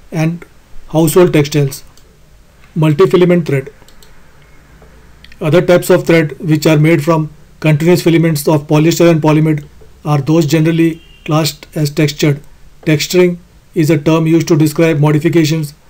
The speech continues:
obtained by various means to the appearance and surface characteristics of straight synthetic filament yarns. In fine sizes, these threads are useful as needle threads in overedge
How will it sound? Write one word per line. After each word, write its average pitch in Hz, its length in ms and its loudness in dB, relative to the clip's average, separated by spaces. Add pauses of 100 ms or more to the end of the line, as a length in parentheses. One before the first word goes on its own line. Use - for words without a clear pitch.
(280)
obtained 165 400 0
by 160 140 2
various 151 320 2
means 160 340 -2 (300)
to 175 100 0
the 151 140 2
appearance 165 340 2
and 165 160 2
surface 160 380 0
characteristics 151 640 -2 (320)
of 151 160 -2
straight 165 260 0
synthetic 160 460 0 (160)
filament 156 420 0
yarns. 139 340 -4 (1500)
In 156 160 0
fine 165 280 0
sizes, 170 520 2 (320)
these 170 240 2
threads 170 400 0 (300)
are 151 120 0
useful 160 460 2
as 160 220 -2
needle 156 260 4
threads 160 400 -2 (380)
in 156 120 2
overedge 160 480 0